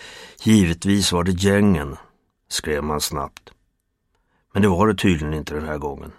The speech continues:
Verkar vara en femtiofemåring som tillsammans med sin mor skulle vräkas samma dag som explosionen inträffade.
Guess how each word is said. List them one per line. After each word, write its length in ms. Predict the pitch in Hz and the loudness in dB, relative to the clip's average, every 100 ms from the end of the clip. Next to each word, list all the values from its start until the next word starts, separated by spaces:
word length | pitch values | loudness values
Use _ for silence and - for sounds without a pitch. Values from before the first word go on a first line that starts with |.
| _ _ _ _ _ _ _ | _ _ _ _ _ _ _
Verkar 260 | 87 82 92 | -8 -2 2
vara 200 | 92 85 | 2 2
en 60 | |
femtiofemåring 1000 | 80 85 82 92 - 101 80 80 82 85 | -2 -4 -2 -4 -2 0 0 0 0 0
som 220 | - 85 | -2 -4
tillsammans 600 | - - 82 80 80 - | -2 -2 -2 -4 -4 -6
med 140 | 78 78 | -4 2
sin 180 | 95 87 | 4 6
mor 320 | 90 101 78 | 4 2 0
skulle 260 | - 82 | -6 -8
vräkas 640 | 80 90 95 76 - 98 90 | -6 -2 0 -2 -4 -4 -2
samma 340 | - 80 80 | -2 0 -2
dag 320 | 78 78 78 - - - | -2 -2 -6 -10 -16 -6
som 180 | 90 | -2
explosionen 720 | 85 - 85 90 92 80 82 87 | 0 -2 -4 -4 -2 -2 -2 -2
inträffade. 840 | 82 76 - 80 - 80 80 78 | -2 -4 -8 -10 -10 -10 -10 -12